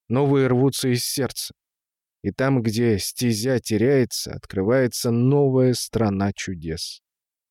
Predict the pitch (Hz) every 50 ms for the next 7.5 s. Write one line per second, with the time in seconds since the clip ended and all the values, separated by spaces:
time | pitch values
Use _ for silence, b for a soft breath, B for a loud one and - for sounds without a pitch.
0 | _ _ _ _ _ _ _ _ _ _ _ _ _ _ _ - 113 120 107 107
1 | 123 117 113 104 104 113 113 110 110 113 120 123 - - - - - _ - 110
2 | 107 92 92 95 92 85 - - - _ _ _ _ _ _ _ _ _ _ _
3 | _ _ _ - 101 104 120 131 120 - 131 120 117 117 113 107 104 101 90 85
4 | 78 76 120 - _ _ _ _ _ _ _ _ _ _ _ _ _ _ _ _
5 | _ _ _ _ _ _ _ _ _ _ _ _ _ _ _ _ _ _ _ _
6 | _ _ _ _ _ _ _ _ _ 92 95 - 131 147 175 214 202 - - 147
7 | 139 120 113 104 104 98 92 90 87 87